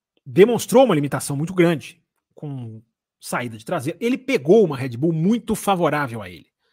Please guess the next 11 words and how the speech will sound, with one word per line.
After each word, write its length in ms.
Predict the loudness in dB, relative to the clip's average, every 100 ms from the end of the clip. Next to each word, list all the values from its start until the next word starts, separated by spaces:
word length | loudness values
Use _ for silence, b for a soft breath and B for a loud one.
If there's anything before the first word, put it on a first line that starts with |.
| _ _ _ _ -12
né? 140 | -10 -6
E, 140 | -4
mas 240 | -4 0
ele 120 | 0 0
trabalhou 400 | -4 -2 -2 -2
muito 640 | -2 4 4 4 0 -10
pra 140 | -10
fazer 260 | -12 -8 -6
aquela 260 | -6 -8
Red 240 | -8 -10 -6
Bull, 300 | -6 -6